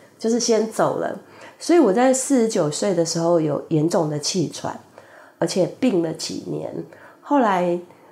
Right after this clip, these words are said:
好像我做了一个改变，不想那么早离开这个人世间的决定之后，然后身体慢慢的好起来。但是确实也有我的朋友，他们在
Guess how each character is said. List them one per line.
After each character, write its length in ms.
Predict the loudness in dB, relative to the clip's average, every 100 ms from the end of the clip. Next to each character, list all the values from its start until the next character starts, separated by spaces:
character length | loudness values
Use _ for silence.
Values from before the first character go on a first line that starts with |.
| _
好 160 | -2 0
像 360 | 2 2 2 2
我 180 | 2 2
做 360 | 0 -2 0
了 120 | 2 2
一 40 |
个 260 | 2 0 0
改 240 | -4 -6
变， 320 | 2 2 2
不 100 | 0
想 200 | -4 -4 -4
那 60 | -2
么 180 | -2
早 260 | -2 -6 -4 0
离 120 | -2
开 480 | -2 -4 -2 -2 -4 -10 -20 -20 _ -6
这 100 | 0
个 160 | 0 2
人 200 | 0 0
世 260 | 0 -2
间 240 | 0 -2 0
的 160 | -4 -6 -14 -8
决 240 | 0 2
定 240 | 2 0 0
之 160 | -2
后， 320 | -2 -2 -2 -8 -20 -20 -20 -20 _ -8
然 140 | -4
后 120 | -2
身 220 | 0 0 0
体 140 | 0
慢 180 | 0 0
慢 180 | 0 -2
的 60 |
好 260 | -4 -6 -6
起 260 | -6 -6
来。 260 | -6 -10 -14 -20 -20 -20 -20 _ -2
但 140 | 2
是 320 | 4 4 2 -2
确 180 | 0 0
实 220 | 0 0
也 120 | 0 2
有 120 | 2
我 140 | 2
的 80 | 0
朋 340 | -2 -2 0
友， 320 | 0 0 -2 -6 -18 -20 _
他 120 | -4 0
们 220 | 0 0
在 460 | 0 2 2 0